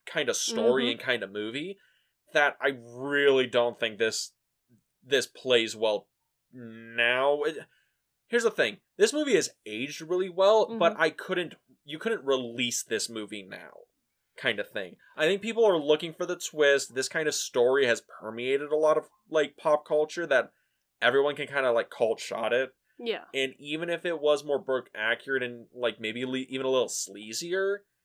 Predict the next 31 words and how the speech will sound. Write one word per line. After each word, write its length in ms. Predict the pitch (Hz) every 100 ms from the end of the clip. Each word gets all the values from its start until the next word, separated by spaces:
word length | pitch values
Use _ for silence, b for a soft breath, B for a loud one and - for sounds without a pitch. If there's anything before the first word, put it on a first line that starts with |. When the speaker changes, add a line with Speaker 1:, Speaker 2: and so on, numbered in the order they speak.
| _ _ _ _ -
Speaker 1:
it 360 | 147 160 165
wouldn't, 540 | 147 139 160 175 165 - _ -
it 140 | 156
wouldn't 240 | 196 190
look 400 | 123 117 135 139 -
right. 380 | 104 104 90 -
I 80 | 147
Speaker 2:
Yeah, 60 | 156
Speaker 1:
think 200 | 349 247
Speaker 2:
I 80 | 311
mean, 220 | 311 -
I 100 | 262
think 240 | 285 415 440
it's 240 | 302 -
an 160 | - 262
easy 480 | 220 220 226 240 226
movie 580 | 208 208 196 214 214 - _ _ _ _ _ _ -
to 240 | 240 208 - _ 196
remake. 640 | 202 220 202 180 214 226 - - _ -
You 160 | 220
know, 240 | 208 190 180
even 240 | 254 254 254
if 120 | 247
you 80 | 226
wanted 220 | 220 220
to 80 | 202
give 180 | 208
it 60 | 202
a 40 | 190
modern 500 | 185 190 196 190 185
twist, 580 | - 202 208 - -